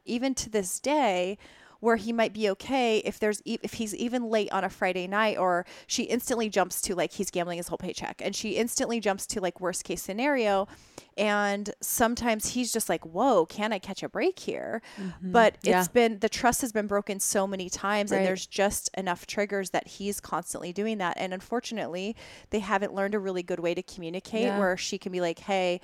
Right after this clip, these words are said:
Speaker 1: "I'm feeling this way. Can you help me out?" Instead, it's just, it's reaction, reaction, reaction, reaction. And it,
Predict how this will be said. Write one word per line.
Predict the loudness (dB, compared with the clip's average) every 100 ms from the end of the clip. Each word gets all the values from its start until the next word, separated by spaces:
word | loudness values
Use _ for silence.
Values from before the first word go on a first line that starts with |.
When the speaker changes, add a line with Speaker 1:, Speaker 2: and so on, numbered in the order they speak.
| -12 _ _ -14
Speaker 1:
"I'm | -6
feeling | 0 0 0
this | -4 0
way. | 0 2 -2 -4
Can | -8
you | -8
help | -4 -4
me | -2
out?" | 0 2 2 0
Instead, | -4 -6 0 2
it's | 0 -4
just, | -4 -4 -6
it's | -10 -10 -10
reaction, | -2 0 0 0 -4 -2
reaction, | 0 0 -2 -8
reaction, | -6 -2 -2 -4 -8
reaction. | -6 -6 -6 -8
And | -6
it, | -8